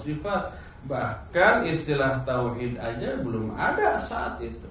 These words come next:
Tapi ini dirumuskan oleh para ulama untuk mempermudah dalam mempelajari dan mengajarkan tauhid.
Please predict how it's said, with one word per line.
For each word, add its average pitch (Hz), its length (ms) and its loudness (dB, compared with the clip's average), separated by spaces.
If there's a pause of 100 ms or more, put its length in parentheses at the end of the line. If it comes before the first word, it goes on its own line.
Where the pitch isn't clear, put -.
(1080)
Tapi 113 280 -2
ini 180 360 6
dirumuskan 196 720 4
oleh 190 240 2
para 147 320 2
ulama 135 600 0
untuk 135 280 -2
mempermudah 123 1040 0
dalam 117 560 -2
mempelajari 110 1300 -2
dan 104 320 -2
mengajarkan 104 1120 -4
tauhid. 92 520 -10